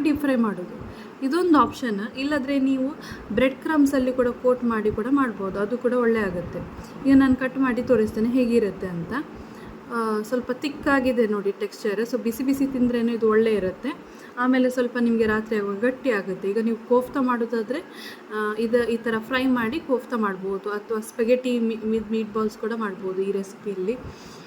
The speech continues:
ಈಗ ನಾನು ಈ ಡಿಪ್ ಹೇಗೆ ಮಾಡೋದು ಅಂತ ಹೇಳ್ತೇನೆ. ಈ ಡಿಪ್ ಮಾಡ್ಲಿಕ್ಕೆ ಉಂಟಲ್ಲ, ನೀವು just ಪನ್ನೀರ್ ಮತ್ತು,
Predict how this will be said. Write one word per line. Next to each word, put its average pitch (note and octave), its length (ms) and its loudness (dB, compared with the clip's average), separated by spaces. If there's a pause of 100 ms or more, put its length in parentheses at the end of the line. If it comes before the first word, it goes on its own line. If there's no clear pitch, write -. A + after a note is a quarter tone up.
(180)
ಈಗ C4 160 0
ನಾನು C4 280 2
ಈ C4 140 4
ಡಿಪ್ C4+ 280 2
ಹೇಗೆ C4 300 4
ಮಾಡೋದು A3+ 320 2
ಅಂತ A3 140 0
ಹೇಳ್ತೇನೆ. A3+ 880 -2 (1900)
ಈ B3+ 40 4
ಡಿಪ್ C4 180 0
ಮಾಡ್ಲಿಕ್ಕೆ B3+ 400 6
ಉಂಟಲ್ಲ, G#3+ 340 2
ನೀವು A#3+ 400 2
just B3+ 420 -4
ಪನ್ನೀರ್ B3+ 720 6 (480)
ಮತ್ತು, C#4 460 -4